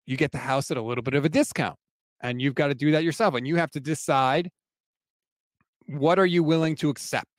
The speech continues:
What level of risk are you willing to accept with this pick? To me, I think it's a very low level of risk that the forty-niners have taken. And like we said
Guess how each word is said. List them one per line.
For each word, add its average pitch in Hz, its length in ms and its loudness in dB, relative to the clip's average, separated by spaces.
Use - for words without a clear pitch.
What 165 240 2
level 175 500 4
of 123 220 -2
risk - 420 -2
are 127 100 0
you 135 220 2
willing 135 320 2
to 143 120 -4
accept 123 380 -4
with 117 80 -6
this - 180 -4
pick? - 280 -4
To - 100 -8
me, 170 220 2
I 156 60 2
think 170 160 -2
it's 147 100 -4
a 143 40 -2
very 147 240 4
low 208 220 6
level 113 320 2
of 95 120 -6
risk 98 200 -4
that 92 120 -6
the - 60 -8
forty-niners 98 520 0
have - 120 -10
taken. - 380 -6
And 123 140 -2
like 110 240 0
we 185 120 6
said 160 380 2